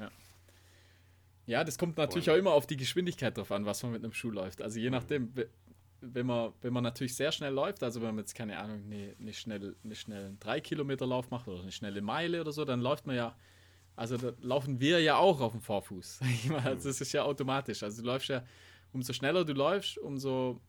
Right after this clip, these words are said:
Speaker 1: umso mehr läufst du natürlich eher auf dem Vorfuß. Und ich meine, bei einem fünf Kilometer Lauf, lauf, läuft man, läuft man auch schon relativ vorfußlastig, ja, oder mit,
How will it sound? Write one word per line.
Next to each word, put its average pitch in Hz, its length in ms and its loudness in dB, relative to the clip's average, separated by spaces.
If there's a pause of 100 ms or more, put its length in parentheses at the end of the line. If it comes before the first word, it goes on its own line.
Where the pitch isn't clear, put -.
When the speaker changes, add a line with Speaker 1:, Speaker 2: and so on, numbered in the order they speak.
(360)
Speaker 1:
umso 117 640 -4 (300)
mehr 123 320 4
läufst 131 260 2
du 131 80 -2
natürlich 120 380 -2
eher 120 380 -4
auf 107 120 -4
dem 110 80 -10
Vorfuß. 104 540 -6 (540)
Und 131 200 0
ich 123 120 -6
meine, 135 180 2
bei 139 80 4
einem 131 140 2
fünf 151 240 -6
Kilometer 160 340 -2
Lauf, 135 220 0
lauf, 123 240 -2
läuft 123 260 -4
man, 110 100 -4 (140)
läuft 123 220 -4
man 117 100 -4
auch 127 160 0
schon 123 360 -2 (100)
relativ 120 760 -4 (800)
vorfußlastig, 107 840 -4
ja, 101 160 -4
oder 95 180 -8 (1300)
mit, 117 180 -6